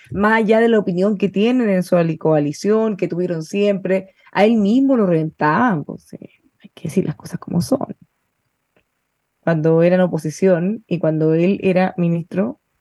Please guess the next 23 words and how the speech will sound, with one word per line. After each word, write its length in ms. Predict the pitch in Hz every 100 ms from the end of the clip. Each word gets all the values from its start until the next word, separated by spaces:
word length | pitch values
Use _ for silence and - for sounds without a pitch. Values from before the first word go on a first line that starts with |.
| _
o 40 |
sea, 140 | 175 -
perdón, 400 | 160 165 165 160
eh, 100 | 156
presidente 400 | 160 165 170 180
del 60 |
Banco 220 | 170 170 165
Central. 560 | 156 147 160 202 302 - _ _ _ _ _ _ _ _ _ - _ _ _ -
A 120 | 185
ver, 160 | 180 208
pero 160 | 294
ahora, 240 | 320 349 381 554 - _
como 220 | - 320
gobierno 560 | 330 320 320 285 302 330
y 160 | 254 262
él 100 | 269
como 200 | 285 277
ministro, 600 | 269 269 262 294 359 -
o 60 | 269
sea, 320 | - 247 247
han 160 | - 233
estado 360 | 233 240 247 247
a, 680 | 247 240 240 240 240 247